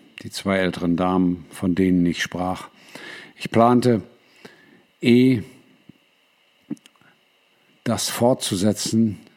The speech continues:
zu diesem Thema, weil ich glaube, es ist wichtig, dass man die Unbeseelten von den Beseelten trennen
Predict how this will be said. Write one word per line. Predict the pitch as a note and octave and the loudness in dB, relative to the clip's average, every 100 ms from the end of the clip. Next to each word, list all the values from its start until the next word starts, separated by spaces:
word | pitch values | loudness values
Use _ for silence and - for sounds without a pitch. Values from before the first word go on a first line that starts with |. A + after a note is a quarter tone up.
| _ _ _ _ | _ _ _ _
zu | - A#2 | -10 -4
diesem | G2 F2 F2+ | 0 0 0
Thema, | - G2+ A2 G#2 F#2 | 2 2 2 2 0
weil | F#2+ | -2
ich | F2+ - | -4 0
glaube, | G#2 A2 G#2+ | 2 2 2
es | - | 0
ist | G#2 - | -6 -2
wichtig, | F#2+ A2+ - - F2 - - - - - - - | 2 2 0 -6 -6 -10 -16 -20 -20 -20 -20 -12
dass | D#2+ | -2
man | F2+ F#2 E2+ D#2+ - - - - - | 2 4 2 -2 -14 -20 -20 -20 -4
die | A#2+ | 2
Unbeseelten | B2+ A2+ G#2 F#2 G2+ A2 G2+ | 4 6 4 4 2 2 -2
von | - G2+ | 0 2
den | F#2+ F2 | 4 2
Beseelten | D#2+ F#2+ G#2+ - F#2+ E2 - _ _ - - - _ _ _ _ _ _ - - - _ | 2 2 2 0 -8 -8 -16 _ _ -20 -20 -20 _ _ _ _ _ _ -18 -18 -18 _
trennen | - A2 G#2 G2 F2 D#2 | 0 4 6 4 2 -4